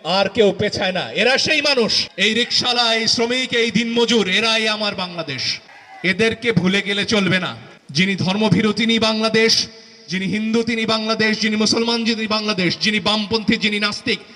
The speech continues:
তিনিও বাংলাদেশ। এই সবাই আমরা একসাথে হয়েছি বলেই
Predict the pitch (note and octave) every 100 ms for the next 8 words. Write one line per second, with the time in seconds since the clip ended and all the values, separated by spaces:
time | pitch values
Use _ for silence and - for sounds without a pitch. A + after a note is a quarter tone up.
0 | - - B3 B3+ B3 A3 G3+ - A3 -
1 | - - - - - G#3+ - G#3 G#3+ A#3
2 | A#3+ G#3 G#3 A3+ A3 F#3+ - - A#3 A#3
3 | A3+ E3+ G3 A3+ A3+ A#3+ F#3+ G#3 B3+ B3